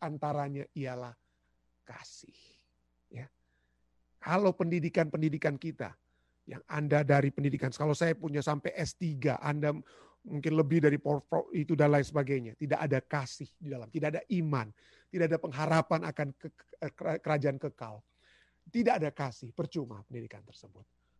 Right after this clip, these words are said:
Kasih kepada siapa? Roma tiga belas ayat sepuluh katakan, "Kasih tidak berbuat jahat terhadap sesama manusia. Karena itu, karena itu kasih adalah kegenapan hukum apa?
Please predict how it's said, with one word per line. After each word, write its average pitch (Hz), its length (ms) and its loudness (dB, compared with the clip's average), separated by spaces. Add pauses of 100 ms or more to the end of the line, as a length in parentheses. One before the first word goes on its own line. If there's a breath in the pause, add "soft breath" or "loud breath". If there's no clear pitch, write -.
(100)
Kasih - 320 -4
kepada 208 320 0
siapa? 226 320 -2 (300 soft breath)
Roma 156 260 2
tiga 156 240 6
belas 151 220 4
ayat 156 160 -2
sepuluh 147 160 -4
katakan, 143 420 -6 (380)
"Kasih 147 400 -4
tidak 170 240 -4
berbuat 139 400 0
jahat 143 560 0 (160)
terhadap 123 320 -8
sesama 123 340 -10
manusia. 117 540 -12 (400 soft breath)
Karena 139 300 -2
itu, 151 260 -4 (560)
karena 143 320 -2
itu 160 300 -6
kasih 165 420 -6
adalah 135 340 -2
kegenapan 131 680 -10
hukum 120 320 -16
apa? 120 200 -20